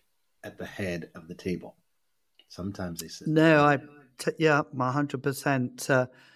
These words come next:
Speaker 2: agree. And I know you talk about, um, you know, you, you talk about emotional intelligence in the book, uh, in particular as it relates to management as well, you know, and the, you know, the, the role of the, the sales manager. And I'd like to come back to s-, some questions about coaching, 'cause you've got quite strong
Speaker 1: Sure.
Speaker 2: views on,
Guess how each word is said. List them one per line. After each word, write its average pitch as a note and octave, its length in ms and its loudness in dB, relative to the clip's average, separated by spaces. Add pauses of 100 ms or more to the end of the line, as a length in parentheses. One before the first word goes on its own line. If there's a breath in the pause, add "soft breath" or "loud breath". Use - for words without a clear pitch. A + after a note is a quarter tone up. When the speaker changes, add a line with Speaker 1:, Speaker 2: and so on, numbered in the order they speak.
(220 soft breath)
Speaker 2:
agree. E3+ 300 8
And E3 100 10
I E3 80 10
know F3 100 6
you G3+ 180 6
talk F#3 340 0
about, B2 480 2 (160)
um, B2 480 2
you C#3+ 80 -2
know, C#3 80 4
you, C3 340 2
you C3+ 80 -6
talk D#3 220 -2
about B2 260 2
emotional B2 300 -2
intelligence A#2 760 -4
in A#2 60 -2
the A#2 60 -2
book, A#2 340 -2
uh, C#3 100 -2
in D#3+ 200 2
particular G3 480 4
as D3+ 180 6
it D3+ 100 2
relates D#3 360 6
to D#3 100 2
management D3+ 680 2
as A2 160 -8
well, C3 400 -2 (120)
you C3+ 60 -8
know, B2+ 140 -2
and A#2 160 -2
the, A#2+ 180 -4 (680 soft breath)
you C3+ 100 -4
know, A#2+ 100 4
the, B2 320 2
the A#2+ 100 4
role B2 360 6
of A2 120 -2
the, B2 160 2 (120)
the B2 100 2
sales A#2+ 340 0
manager. B2+ 400 0
And A#2 100 -2
I'd A#2 100 -2
like C#3 160 2
to - 80 -20
come C3 180 -4
back B2 280 0
to A#2+ 100 -12
s-, - 180 -16
some B2 240 -8
questions B2 380 -4
about A#2+ 240 -4
coaching, G#2+ 540 -2
'cause A2+ 180 -10
you've A#2 80 -10
got A#2+ 160 -6
quite B2+ 160 0
strong D#3 120 6
Speaker 1:
Sure. A#3 200 4
Speaker 2:
views A2 300 -4
on, A2 180 -6